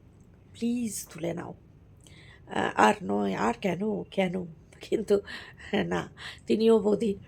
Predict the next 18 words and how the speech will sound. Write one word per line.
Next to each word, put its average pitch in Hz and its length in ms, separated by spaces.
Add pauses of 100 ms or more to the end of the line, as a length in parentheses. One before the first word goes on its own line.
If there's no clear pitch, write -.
(360)
উম, 185 260
আহ, 185 220
তিনিও 190 380
শোনেননি 185 520
যেটা, 175 340 (420)
আজও 185 300
শোনেন 175 300
না। 156 140 (1000)
আজকে 190 640 (1120)
এতগুলো 180 680
বছর 180 400
পার 165 220
করে, 165 200
চুয়ান্ন, 156 500 (440)
আজও 202 380 (480)
একই 190 260
প্রার্থনা 202 480
করি, 160 260